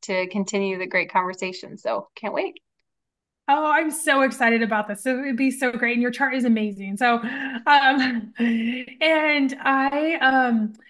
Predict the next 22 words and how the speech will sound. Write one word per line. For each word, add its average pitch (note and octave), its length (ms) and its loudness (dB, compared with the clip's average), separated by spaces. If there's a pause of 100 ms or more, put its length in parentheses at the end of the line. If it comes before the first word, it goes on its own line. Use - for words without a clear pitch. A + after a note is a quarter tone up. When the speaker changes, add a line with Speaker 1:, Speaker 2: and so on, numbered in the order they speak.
(120)
Speaker 2:
before C#4 320 0
we F4 140 -2
dive D4+ 260 0
into D#4 300 -4
that, A3+ 500 2
I B3+ 100 -8
would B3 180 -2
love B3 400 0
to D#4+ 100 -4
hear, A#3 400 0
do A3+ 140 -4
you B3+ 80 0
have B3 200 -4
a C4 80 -6
favorite A#3+ 500 -2
book A#3 300 0
or A#3 160 -2
show A3 320 -2
that G#3+ 80 -8
you've G#3+ 200 -4
been G#3+ 100 -4
into G#3 260 -6